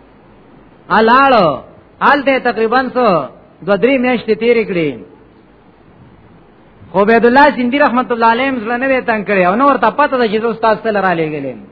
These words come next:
خو حکم دی، بس م-، کړی دی راته او بس تابعدار یم. هلته وخت تېر کړ، د استاد د طرف ورپسې بیا خط لاړ.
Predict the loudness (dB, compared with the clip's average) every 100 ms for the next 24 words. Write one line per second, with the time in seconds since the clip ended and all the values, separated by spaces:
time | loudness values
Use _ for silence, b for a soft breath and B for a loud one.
0 | -20 -20 -20 -16 -4 0 2 2 2 2
1 | 2 0 -4 -10 -12 -8 -4 0 2 2
2 | 2 2 2 0 0 -2 -2 0 0 0
3 | 0 -4 -6 -8 -18 -20 -20 -20 -20 _
4 | _ -20 -20 -20 -20 _ -20 -20 _ _
5 | -20 -20 -16 -4 0 4 6 6 4 4
6 | 4 4 2 -2 0 2 4 2 -2 -14
7 | -20 _ _ _ _ -4 -2 -2 2 2
8 | 4 2 0 0 0 0 -2 -4 -4 -2
9 | -2 -2 -4 -2 0 0